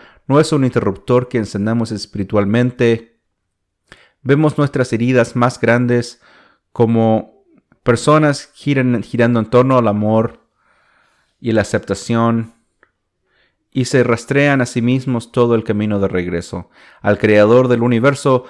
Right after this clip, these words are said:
a Dios, tenemos este defecto como si fuéramos seres humanos para pensar en Dios como enojados, que solo está esperando que caigamos.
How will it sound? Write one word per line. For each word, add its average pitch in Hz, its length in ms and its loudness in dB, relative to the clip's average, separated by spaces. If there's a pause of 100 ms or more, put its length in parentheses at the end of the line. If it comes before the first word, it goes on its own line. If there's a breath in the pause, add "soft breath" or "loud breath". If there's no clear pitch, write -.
(260 loud breath)
a 110 120 -2
Dios, 151 600 2
tenemos 127 480 -2
este 117 220 -4
defecto 131 480 0
como 113 180 -4
si 107 440 -10 (160 soft breath)
fuéramos 135 380 0
seres 117 220 -2
humanos 117 360 0
para 110 220 -2
pensar 120 280 0
en 120 120 0
Dios 120 200 0
como 104 220 -4
enojados, 123 560 2 (340 loud breath)
que 147 100 -2
solo 185 200 4
está 180 140 0
esperando 135 420 2
que 143 120 -2
caigamos. 127 840 0